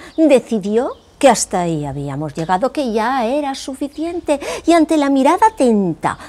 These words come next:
de los enanitos que desde la ventana la vieron pasar,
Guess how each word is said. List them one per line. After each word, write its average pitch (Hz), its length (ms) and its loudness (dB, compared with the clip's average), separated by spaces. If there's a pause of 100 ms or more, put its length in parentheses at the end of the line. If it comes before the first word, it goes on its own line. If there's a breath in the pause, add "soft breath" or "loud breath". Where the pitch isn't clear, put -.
de 254 120 2
los 208 180 -2
enanitos 202 640 -4
que 302 200 -2
desde 247 280 -2
la 220 140 0
ventana 220 540 -4
la 165 140 -2
vieron 240 420 -4
pasar, 330 440 -4